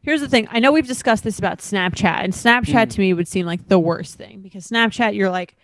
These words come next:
Speaker 1: it disappears. There's no paper
Speaker 2: Sure.
Speaker 1: trail. They don't wanna owe you anything. This seems like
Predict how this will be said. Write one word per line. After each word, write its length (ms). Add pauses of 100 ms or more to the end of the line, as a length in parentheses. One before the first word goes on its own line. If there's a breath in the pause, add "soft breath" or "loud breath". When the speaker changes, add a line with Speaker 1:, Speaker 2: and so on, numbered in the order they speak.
(200)
Speaker 1:
it 140
disappears. 920
There's 240
no 120
paper 300
Speaker 2:
Sure. 100
Speaker 1:
trail. 400
They 140
don't 100
wanna 240
owe 120
you 200
anything. 560 (480 soft breath)
This 240
seems 420
like 200